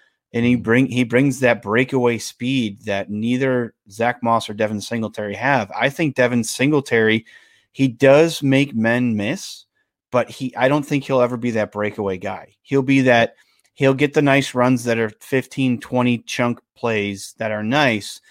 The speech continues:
Speaker 1: but he's not gonna break one from the twenty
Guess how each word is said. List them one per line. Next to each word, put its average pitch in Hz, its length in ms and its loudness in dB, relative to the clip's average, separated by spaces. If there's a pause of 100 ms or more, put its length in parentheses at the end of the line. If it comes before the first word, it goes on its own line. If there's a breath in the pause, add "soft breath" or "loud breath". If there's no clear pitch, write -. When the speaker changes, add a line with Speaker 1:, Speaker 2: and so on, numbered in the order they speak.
(440 soft breath)
Speaker 1:
but 120 120 0
he's 127 200 -2
not 131 180 0
gonna 123 140 -2
break 110 280 -2
one 104 80 -4
from 104 180 -6
the 92 60 -8
twenty 95 460 -4